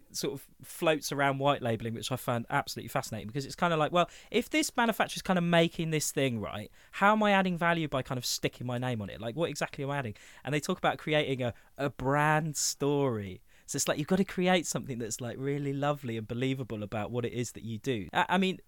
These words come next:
it, it's really difficult to understand how you can add value to something without, without actually making it, but I suppose that can be in your sort of your service, your customer service, and how you deliver it and that kind of thing. And that's the other thing. It's not just physical products that you can do it with.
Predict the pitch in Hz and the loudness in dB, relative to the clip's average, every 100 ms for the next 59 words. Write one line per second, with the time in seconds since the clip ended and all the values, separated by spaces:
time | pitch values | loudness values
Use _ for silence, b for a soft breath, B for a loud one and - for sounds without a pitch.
0 | _ - 165 190 175 190 185 190 185 180 | _ -12 -10 -8 0 0 2 0 0 -2
1 | 160 160 156 151 156 147 143 151 147 156 | -2 -2 0 -2 0 -2 -2 -2 0 2
2 | 147 131 123 123 b b b b b _ | 2 2 -2 -4 b b b b b _
3 | _ _ - - 131 127 123 127 127 123 | _ _ -2 2 0 0 0 2 0 -2
4 | 131 104 127 123 123 - 139 139 - - | -8 -4 0 0 0 -2 0 0 0 -2
5 | 117 127 - 147 131 123 - - 139 123 | 0 0 0 0 2 0 -4 -2 0 2
6 | 117 117 113 120 104 107 104 - 120 113 | 0 0 -2 -4 -8 -8 -6 -2 2 2
7 | 113 - - - - 107 104 101 107 98 | 0 -6 -10 -10 -6 -6 -4 -4 -6 -6
8 | 104 98 107 - 98 101 101 B B 170 | -6 -6 -8 -8 -10 -10 -12 B B 4
9 | 208 180 196 220 156 - 101 - - b | 4 4 6 6 4 -2 -4 -6 -14 b
10 | b b - 165 - 190 165 165 175 151 | b b 2 2 4 2 2 -4 -4 -4
11 | - - 113 - - - - 117 117 113 | -6 -4 -4 -4 -10 -10 -10 -8 -6 -6
12 | 104 85 | -6 -8